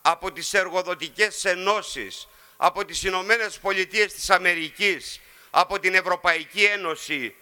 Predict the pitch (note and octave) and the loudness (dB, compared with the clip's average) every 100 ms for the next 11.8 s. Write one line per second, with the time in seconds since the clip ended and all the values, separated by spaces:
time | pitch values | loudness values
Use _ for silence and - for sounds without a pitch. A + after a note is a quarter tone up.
0 | _ _ _ _ _ A#2 F3 F3 F3 F3 | _ _ _ _ _ 2 2 2 -2 0
1 | - E3+ F#3 F#3+ F#3 F3 G3 F#3+ E3+ E3 | 2 2 2 -4 -4 2 4 4 2 -8
2 | - F3 E3 E3 E3 F3+ F#3+ E3 C#3 - | 0 0 2 0 0 2 2 2 -4 -14
3 | - - E3 F3 E3 E3+ E3+ D#3+ - G3 | -14 2 2 2 -4 0 0 -2 4 4
4 | F3 F3 F#3+ F#3+ E3 C3+ A2 - - - | 6 2 2 2 -2 0 -2 -8 -16 -20
5 | _ _ F3+ F3 F3 E3 F3 E3 D#3 G3 | _ _ 2 4 2 0 0 0 4 2
6 | F#3+ F3+ E3+ F3+ E3+ E3 E3+ F#3+ F#3 F3 | 4 0 -2 -2 -2 -2 0 0 0 -2
7 | E3 - - - G3 G3 F3+ - E3+ E3 | -2 -6 -4 4 4 4 -4 -2 0 2
8 | D#3 - F#3+ F3+ E3 F#3 F3 E3+ D#3 C3 | 0 0 0 0 0 0 2 2 0 -6
9 | - - - C3+ - F3 E3 D#3+ D#3 D#3 | -18 -2 2 2 4 0 2 2 2 0
10 | D3 E3 F3+ D#3+ B2+ - D#3+ D#3+ D#3 - | -6 0 2 0 -6 -2 2 2 0 -2
11 | D#3+ - D#3 C#3 B2+ G#2+ F#2+ | -2 -2 -6 -4 -6 -6 -8